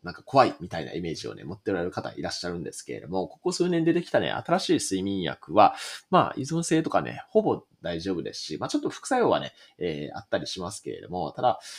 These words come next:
以前よりは全然使いやすい、依存性も少ないものが出てるので、その辺、まあ、お酒よりはね、全然いいんじゃないかなというふうに思っております。はい。という、そんな感じでしたね。まあ、あー、睡眠は大事ですということで、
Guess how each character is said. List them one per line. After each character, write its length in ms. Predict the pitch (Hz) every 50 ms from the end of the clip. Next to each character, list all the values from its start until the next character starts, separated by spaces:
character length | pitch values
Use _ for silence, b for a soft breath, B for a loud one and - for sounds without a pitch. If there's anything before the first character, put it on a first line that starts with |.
| B B _
以 120 | 180 202
前 160 | 220 190 165 147
よ 100 | 151 156
り 60 | 160
は 160 | 147 120 87
全 220 | - 117 127 127
然 320 | 113 120 120 117 117 - -
使 240 | - - - 113 107
い 260 | 107 107 107 98 - _
や 140 | - 117 110
す 160 | - - 76
い、 100 | - 98 - -
依 60 | 110
存 180 | 107 110 110
性 160 | 107 - 107 104
も 120 | 104 104
少 220 | - - - - - - _ _
な 160 | 110 131 123 -
い 120 | - - _
も 80 | 76 78
の 100 | 80 64
が 140 | 62 - -
出 100 | - 76
て 120 | - 73
る 180 | - 78 76 - - 76
の 180 | 76 67 -
で、 220 | - - 71 - - -
そ 120 | - - 139
の 60 | 156
辺、 300 | 156 156 147 143 135 - -
ま 100 | - 120
あ、 40 | 92
お 100 | 80 101
酒 220 | - - - - 156
よ 80 | 160
り 60 | 156
は 120 | 120 - -
ね、 140 | - - -
全 260 | - 80 98 113 113
然 200 | 104 113 104 98
い 220 | 95 - 104 107 107
い 20 |
ん 80 | 101 92
じ 80 | -
ゃ 20 | 50
な 80 | 50
い 80 | 58 -
か 80 | -
な 140 | 58 50 50
と 100 | - -
い 80 | 50 50
う 40 | 53
ふ 80 | - -
う 20 |
に 140 | - - _ _ _
思 220 | - - - - _
っ 60 | _
て 160 | - - - -
お 60 | -
り 80 | - -
ま 140 | - - -
す。 220 | - - - _ B B B B B B B B B B B
は 80 | 87 76
い。 80 | - - _ _ _
と 80 | -
い 80 | 67 64
う、 60 | -
そ 120 | - - 92
ん 40 |
な 40 | 113
感 140 | - 117 110
じ 80 | 113 123
で 80 | 107
し 60 | -
た 100 | - -
ね。 240 | 65 - - - - _ _
ま 220 | 160 139 - B B B B B
あ、 200 | - - 62 57
あ 20 |
ー、 40 | -
睡 160 | - - 120
眠 120 | 120 117 113
は 80 | 107
大 160 | - - -
事 100 | 107 -
で 80 | - 107
す 140 | - - -
と 60 | -
い 120 | - -
う 80 | - -
こ 140 | - - -
と 100 | - -
で、 160 | - - B